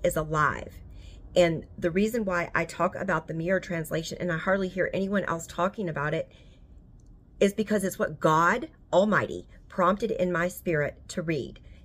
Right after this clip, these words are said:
He first had me read for several, um, months, actually, the King James Amplified, back to back, verse by verse, starting in Matthew. And I did that, I would say, two and a half hours, three hours a day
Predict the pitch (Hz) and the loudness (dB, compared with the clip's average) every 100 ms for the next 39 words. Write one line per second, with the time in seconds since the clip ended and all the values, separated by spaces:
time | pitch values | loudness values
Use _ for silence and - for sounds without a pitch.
0 | - 170 165 165 185 208 220 240 175 143 | -12 -4 4 4 4 0 -2 -2 -2 -4
1 | 135 196 - - - 160 165 156 180 175 | -6 -8 -8 -6 -6 -2 -2 4 6 6
2 | 180 - 160 156 143 143 - 170 170 151 | 4 0 -2 -2 -2 -6 -6 0 2 0
3 | - 110 - - 151 139 - - - - | -4 -6 -4 -4 -4 -4 -10 -20 -20 -20
4 | - - - - - - 208 226 233 202 | -14 -14 -14 -12 -10 -6 -2 -2 0 0
5 | 190 - - 160 170 156 156 147 139 147 | -2 -4 -4 -4 -6 -6 -2 0 0 -2
6 | - - - - - - - - - - | -6 -20 -20 -20 -20 -20 -20 -20 -20 -20
7 | - - - - - 165 - - 156 143 | -20 -6 -4 -2 0 2 2 2 4 4
8 | - - - 156 175 196 - 208 185 160 | 0 -8 -2 4 4 4 2 2 2 2
9 | 139 - - 175 156 175 - 175 156 139 | 2 -2 -6 -2 0 0 -2 -2 -2 -2
10 | - - - - - - - - 160 156 | -6 -16 -16 -20 -20 -20 -6 0 2 2
11 | 185 175 123 - - - - - - - | 0 0 -4 -8 -14 -20 -20 -20 -20 -20
12 | - - - - 117 165 175 - 170 160 | -20 -14 -6 2 4 6 2 2 0 0
13 | 190 190 190 170 - 160 156 151 170 170 | 0 0 0 0 0 0 0 -2 2 4
14 | 160 175 - 165 196 156 | 2 -2 -4 2 4 4